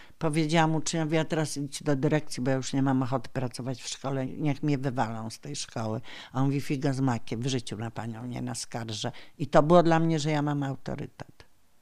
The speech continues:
I ja się cieszę, bo ja myślę, że ja wśród moich dawnych uczniów często, bo odwiedzają mnie już z dziećmi, bywałam na ślubach. No, gdzie masz nauczycielkę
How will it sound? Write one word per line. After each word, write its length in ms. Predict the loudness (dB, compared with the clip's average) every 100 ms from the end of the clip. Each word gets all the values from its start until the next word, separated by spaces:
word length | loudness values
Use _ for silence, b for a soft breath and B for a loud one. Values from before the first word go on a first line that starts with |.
| B B B B B 2
I 440 | 6 6 4 2
ja 160 | 6 6
się 160 | 6 4
cieszę, 320 | 6 4 4
bo 100 | 2
ja 140 | 2
myślę, 300 | 2 0 0
że 120 | 2
ja 120 | 0 0
wśród 300 | -4 -6 -2
moich 320 | 0 0 0
dawnych 380 | -2 0 -2 -4
uczniów 400 | -6 -4 -4 -2
często, 480 | 0 0 -2 -4
bo 140 | -2 -2
odwiedzają 600 | 0 -2 0 0 2 2
mnie 220 | 0 0
już 240 | -2 -2
z 140 | -4 -4
dziećmi, 680 | -2 -2 -4 -6 -2 -2 -2 B B B -4
bywałam 440 | -2 0 0 0
na 100 | 0
ślubach. 580 | -2 0 0 0 -2 -2
No, 120 | -4
gdzie 260 | -2 0 0
masz 260 | 0 -2
nauczycielkę 920 | 0 0 -2 -6 -2 -2 -2 0 0